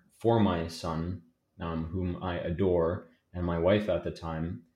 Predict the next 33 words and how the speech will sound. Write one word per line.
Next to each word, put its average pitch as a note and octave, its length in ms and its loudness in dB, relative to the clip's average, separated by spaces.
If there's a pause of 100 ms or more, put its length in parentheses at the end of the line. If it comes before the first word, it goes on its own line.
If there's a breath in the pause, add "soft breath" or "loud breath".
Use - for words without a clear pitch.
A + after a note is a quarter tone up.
(280)
um, E2 540 -4
kind F2+ 240 -2
of D#2+ 140 -4 (120)
not F#2 460 -2 (100)
focusing E2+ 640 -2
on E2+ 180 -6
myself F2 520 0
at E2+ 80 -2
all D#2 320 0
and, E2+ 200 -8
and E2 220 -10
feeling E2+ 300 -2
really F2 200 0
guilty, E2 680 -2 (420)
uh, E2 400 -6
about E2 320 -2
spending E2 340 -4
any E2 200 -4
time E2 420 -6
on E2 160 -4
myself D#2+ 580 -4
and E2 100 -10
almost, E2 440 -8
like, D#2 220 -4 (220)
forgetting E2+ 440 4
how E2+ 140 -4
to D#2 80 -2
do E2+ 240 -2
that, D#2 300 -4 (800)
uh, F2 220 -2
in F2 80 0
the E2+ 80 0
process, F2+ 720 2